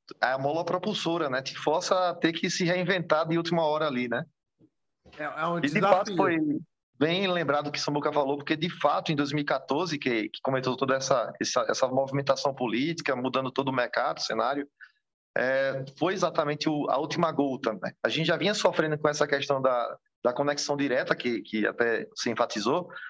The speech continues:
Speaker 1: mas quando chegou em dois mil e quatorze, ele disse, "Bruno, eu não tenho mais como esperar, agora é agora ou nunca,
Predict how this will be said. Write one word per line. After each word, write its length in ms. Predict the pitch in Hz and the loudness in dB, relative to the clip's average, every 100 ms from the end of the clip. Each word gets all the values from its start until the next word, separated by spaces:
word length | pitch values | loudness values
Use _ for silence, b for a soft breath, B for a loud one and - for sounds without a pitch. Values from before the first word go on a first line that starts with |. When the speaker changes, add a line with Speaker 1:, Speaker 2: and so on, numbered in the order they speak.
| B _ | B _
Speaker 1:
mas 380 | 117 131 170 170 | 0 2 0 -2
quando 220 | - 175 | -2 0
chegou 240 | 180 185 190 | 2 0 2
em 40 | |
dois 160 | 190 185 | 0 0
mil 80 | |
e 40 | 196 | 2
quatorze, 340 | 185 - 180 | 2 2 0
ele 100 | 214 | 0
disse, 200 | 190 151 | -2 -2
"Bruno, 300 | - 123 107 - | -2 -2 -2 -2
eu 60 | 123 | -2
não 100 | 165 | 0
tenho 160 | 165 180 | 0 0
mais 160 | 190 | -2
como 160 | - 185 | -2 -4
esperar, 560 | 180 202 151 127 104 104 | 0 2 2 0 0 -2
agora 380 | 110 135 160 - | -2 -2 -2 0
é 120 | 139 | 0
agora 260 | 143 147 | 0 -2
ou 60 | 190 | 0
nunca, 340 | 165 147 107 | -2 -2 -4